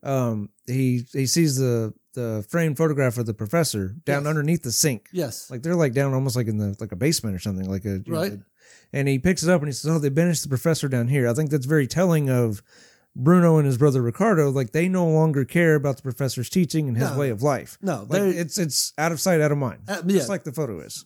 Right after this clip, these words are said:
Speaker 2: Uh, my, because his, uh, Silva, what, what's his name? The, the
Speaker 1: I think they're, they're brothers. So, yeah, they're both Silva. Ricardo and
Speaker 2: Okay,
Speaker 1: Bruno.
Speaker 2: Ricardo, yeah.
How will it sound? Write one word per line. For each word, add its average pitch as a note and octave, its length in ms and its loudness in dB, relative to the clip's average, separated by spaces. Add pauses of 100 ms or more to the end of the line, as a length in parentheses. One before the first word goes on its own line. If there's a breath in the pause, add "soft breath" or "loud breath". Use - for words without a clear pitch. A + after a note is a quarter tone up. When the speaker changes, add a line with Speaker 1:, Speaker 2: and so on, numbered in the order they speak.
Speaker 2:
Uh, D3 240 -2
my, F3+ 140 4
because F#3+ 420 -2
his, G#3 440 0
uh, C#3+ 480 2 (1160)
Silva, C4 360 0
what, A#3 200 2
what's A#3 140 -2
his B3 120 -4
name? A3+ 260 2
The, E3 120 -8 (440)
the D#3+ 60 -4
Speaker 1:
I F3 40 -2
think G#3 160 0
they're, D#3+ 220 2
they're D3 200 4
brothers. C#3+ 340 4
So, D3 80 0
yeah, C#3 200 6
they're C3 200 2
both D3 220 4
Silva. A#2 340 0
Ricardo D3 600 4
and C3 80 4
Speaker 2:
Okay, C3 160 0
Speaker 1:
Bruno. B2+ 140 0
Speaker 2:
Ricardo, D#3+ 260 -2
yeah. E3 180 0